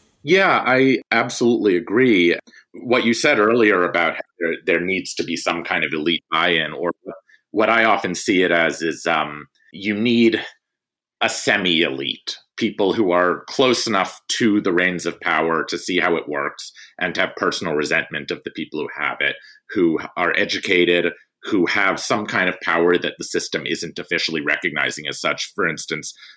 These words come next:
the bourgeoisie in France or in various other countries who have a lot of wealth and have means of communication, um, but they, but they're,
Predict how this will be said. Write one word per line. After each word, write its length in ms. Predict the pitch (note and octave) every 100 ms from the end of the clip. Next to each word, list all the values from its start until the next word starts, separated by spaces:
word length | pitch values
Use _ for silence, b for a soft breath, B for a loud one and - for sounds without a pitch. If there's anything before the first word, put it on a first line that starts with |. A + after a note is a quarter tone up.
| B
the 80 | E2+
bourgeoisie 680 | F2+ E2+ E2 D#2 D#2+ D2+ D2
in 220 | D2 C#2+
France 480 | - A2+ E2 D#2+ C#2+
or 100 | C2+
in 200 | C2+ C#2+
various 300 | D#2+ D2+ -
other 180 | E2 D2+
countries 440 | D#2+ C2+ C#2+ C#2+
who 100 | D#2
have 140 | D#2+ D#2+
a 40 |
lot 200 | D#2 D2+
of 80 | D2+
wealth 420 | A#2+ G#2+ A2 - - b b _
and 300 | D#2 D2+ D2
have 380 | - D#2 D2 C2 -
means 280 | D#2 D#2 C#2+
of 100 | -
communication, 880 | - E2 D2+ - A#2 G#2 F#2+ E2+ E2 D#2 b b _ -
um, 600 | E2 D#2 D2+ D2+ C#2+ B1+ -
but 220 | E2+ - -
they, 380 | D#2+ D2+ D2 - -
but 180 | E2 -
they're, 340 | E2+ D#2+ D#2